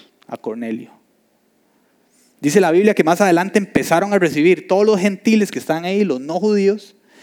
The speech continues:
empezaron a recibir el Espíritu Santo. Esto es impresionante.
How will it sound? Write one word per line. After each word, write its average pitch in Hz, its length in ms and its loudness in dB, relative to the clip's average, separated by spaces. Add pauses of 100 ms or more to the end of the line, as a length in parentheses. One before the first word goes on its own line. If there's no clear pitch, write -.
(220)
empezaron 156 420 0
a 196 60 2
recibir 160 400 2
el 196 100 2
Espíritu 185 580 -2
Santo. 165 400 -10 (2250)
Esto - 180 -8
es 240 60 -2
impresionante. 180 720 -10